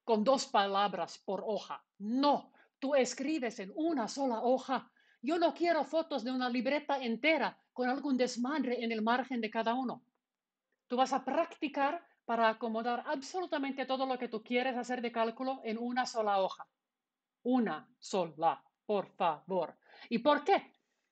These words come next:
Cuando tú me mandas tu credencial y tu hoja, yo tengo que crear un P D F que sirve como comprobante para auditoría que tú presentaste. Y si yo tengo que estar acomodando diecisiete fotografías chafas,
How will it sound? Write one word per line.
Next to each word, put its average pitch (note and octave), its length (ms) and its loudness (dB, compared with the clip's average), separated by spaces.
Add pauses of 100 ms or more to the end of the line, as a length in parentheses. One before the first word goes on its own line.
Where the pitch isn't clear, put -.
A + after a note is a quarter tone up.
(380)
Cuando C4+ 260 2
tú F4 80 -2
me G4+ 120 6
mandas E4+ 340 4
tu D#4 60 -6
credencial C4 600 -2
y - 80 -6
tu B3 120 -4
hoja, C4 320 -4
yo C#4+ 160 -8
tengo F#4 240 -4
que C#4+ 120 -14
crear C#4 320 -4
un C4+ 160 -4
P A#3+ 180 0
D A3+ 240 0
F G3+ 340 -10 (320)
que A3+ 140 2
sirve D4 380 0
como A3+ 240 -2
comprobante B3 580 -2
para A3+ 220 2
auditoría A3+ 540 0
que A#3 120 -4
tú G#3+ 120 -6
presentaste. G3 680 -2 (1000)
Y B3 140 6
si C4 120 4
yo E4 140 6
tengo F#4+ 240 4
que E4 80 0
estar C#4 320 -2
acomodando C#4 840 0 (240)
diecisiete E4+ 680 0
fotografías D4 800 -4
chafas, - 640 -6